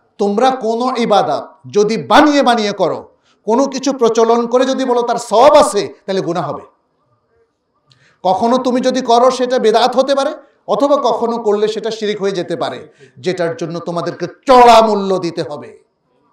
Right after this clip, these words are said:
আল্লাহু আকবার। আজকে আমাদের মুসলিমরা দেখেন এলেমমুখী না হওয়ার কারণে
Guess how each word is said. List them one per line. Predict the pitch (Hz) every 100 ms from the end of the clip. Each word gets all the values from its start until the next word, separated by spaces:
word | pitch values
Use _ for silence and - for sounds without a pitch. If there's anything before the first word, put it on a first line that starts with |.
| _ _ _ _ -
আল্লাহু | 151 156 156 160
আকবার। | 156 160 143 - - _ _
আজকে | 135 143 156
আমাদের | 147 151 147
মুসলিমরা | 139 - 143 135
দেখেন | 131 131 120
এলেমমুখী | - 214 285 269 254 247
না | 208
হওয়ার | 180 196
কারণে | 196 175 170